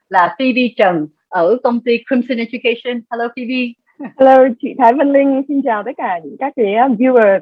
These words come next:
Speaker 2: của chị, của chị ạ. <laughs>
Speaker 1: Hôm nay, à, chúng ta sẽ nói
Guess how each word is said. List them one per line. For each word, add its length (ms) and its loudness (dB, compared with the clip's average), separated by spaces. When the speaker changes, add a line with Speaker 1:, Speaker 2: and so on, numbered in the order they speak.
Speaker 2:
của 200 -6
chị, 60 -20
của 220 -2
chị 200 -8
ạ. 100 4
<laughs> 580 -2
Speaker 1:
Hôm 160 0
nay, 280 2
à, 160 0
chúng 140 -4
ta 340 0
sẽ 320 -4
nói 120 -4